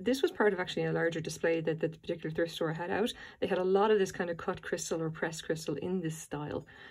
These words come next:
and there was, of all the pieces that were there, this was the only one that I picked up and thought, "This is quality." And to be honest,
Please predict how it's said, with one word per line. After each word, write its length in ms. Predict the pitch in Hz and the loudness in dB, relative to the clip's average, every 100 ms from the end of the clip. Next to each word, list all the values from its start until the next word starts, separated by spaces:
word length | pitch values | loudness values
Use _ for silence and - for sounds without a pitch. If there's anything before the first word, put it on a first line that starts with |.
| - | -8
and 320 | - 185 185 185 - - - _ - | 0 2 2 0 -8 -20 -20 _ 4
there 200 | 190 202 | 10 10
was, 160 | 208 | 10
of 160 | - 208 - | 4 0 0
all 200 | 226 240 | 2 2
the 60 | |
pieces 380 | 226 226 214 196 | 2 -2 -2 -2
that 120 | 170 | -2
were 80 | 160 | -2
there, 440 | 160 147 131 147 - _ _ _ _ _ | 0 0 0 -2 -8 _ _ _ _ _
this 320 | 160 160 214 262 | 6 8 8 6
was 120 | 208 | 2
the 120 | 214 | 2
only 280 | 202 196 208 | 4 6 6
one 200 | 196 165 | 4 2
that 100 | 160 | 0
I 40 | 160 | -4
picked 360 | - 165 - | -4 -8 -2
up 180 | 151 160 - | -2 -4 -8
and 200 | 165 160 | -8 -2
thought, 260 | 156 147 - _ _ _ | 0 0 -4 _ _ _
"This 160 | - 160 | -2 -2
is 140 | 156 | -4
quality." 720 | - - 170 147 147 - - - _ _ _ - _ _ - | -8 -2 0 2 -2 -6 -8 -10 _ _ _ -20 _ _ -2
And 340 | 175 175 170 - - | 0 0 -4 -8 -16
to 160 | - 214 | 2 4
be 160 | 202 214 | 6 6
honest, 280 | 240 233 | 6 4